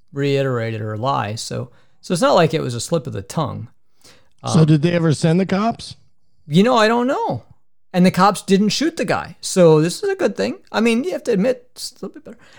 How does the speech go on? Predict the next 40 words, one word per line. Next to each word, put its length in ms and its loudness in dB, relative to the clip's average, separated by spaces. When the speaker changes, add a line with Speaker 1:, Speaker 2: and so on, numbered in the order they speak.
Speaker 1:
But, 160 -6
but 160 2
the, 80 -6
the 180 0
guy 220 2
actually 380 0
was, 400 -4
he, 200 -2
he 140 2
thanked 320 -2
her 100 -6
for 160 -14
calling 260 -2
the 80 -8
police. 400 -12
I 60 -4
mean, 160 6
when 120 4
she 120 0
said 220 0
she 80 0
was 140 0
gonna 220 0
call 200 -4
the 80 -6
police, 240 -4
he 60 -8
says, 220 -8
"Go 180 -2
ahead." 240 -2
She 80 -4
goes, 100 2
"I'm 100 6
gonna 140 4
tell 180 2
him 60 2
this." 200 2
He 60 -4
goes, 160 0
"Well, 300 -4